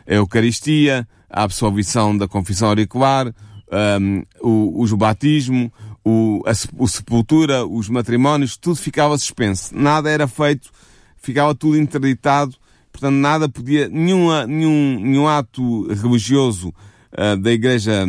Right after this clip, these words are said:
Romana podia ser efetuado quando al-, alguma localidade ou algum país estavam sob interdito.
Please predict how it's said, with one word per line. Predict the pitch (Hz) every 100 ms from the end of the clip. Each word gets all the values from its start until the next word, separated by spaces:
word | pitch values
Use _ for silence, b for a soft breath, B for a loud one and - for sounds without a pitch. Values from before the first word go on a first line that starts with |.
| 85
Romana | 90 117 123 135 127
podia | - 120
ser | 123 123
efetuado | 120 131 113 131 127 113
quando | - 120
al-, | 110 113 110 -
alguma | 113 113 117
localidade | 113 - 107 107 113 101
ou | 101
algum | 107 113
país | 117 120
estavam | - 113 113
sob | 104 117
interdito. | 113 104 90 78 -